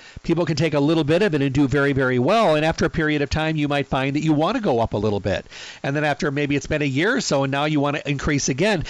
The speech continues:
That's why Irwin has gone from ten milligrams to fifteen milligrams to thirty milligrams to fifty milligrams in a soft gel, all full spectrum,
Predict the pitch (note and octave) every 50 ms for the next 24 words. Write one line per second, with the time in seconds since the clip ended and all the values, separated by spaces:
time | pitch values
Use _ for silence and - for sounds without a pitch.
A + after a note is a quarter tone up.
0 | - - - - D#3 D#3+ - - F#3 D#3+ D3 D3 E3 D#3 E3 F3+ E3 D3 C#3 B2
1 | A#2 D3+ C#3+ C#3 B2+ - D3+ B2+ - - D#3 C#3+ C3+ C3+ C3+ C3+ C3+ C3+ B2 C3
2 | C3 B2+ C3 C3 - - C#3 - - C#3+ B2+ - - D#3+ D#3+ E3+ D#3+ C#3+ B2+ B2+
3 | B2+ A#2 A2+ B2 B2 B2 B2 B2 B2 - - - - - - - - E3 D3+ C3+
4 | B2 - F3 E3+ F#3 G3 G3+ F3+ C#3+ C3+ C3 C3+ C#3 C3 D3+ D3+ D3 C#3+ C3+ -
5 | - D#3+ C3+ - - - A#3+ C4 C4 - - A#3+ F3 D3+ C3+ C#3 C3 C3+ B2+ A#2
6 | C3 B2+ A#2+ A#2+ A#2+ A#2+ G#2+ C3+ A#2 A#2+ - - D3 B2+ A#2 G#3+ - - B2+ G2
7 | F#2+ A2+ - - - _ _ _ _ _ _ _ _ _ _ _ _ _ _ _
8 | - - - - - - - C3+ D3 D#3 D#3 D3+ - - C#3+ C3+ - - - B2+
9 | A2 - C3+ D3+ G3 D4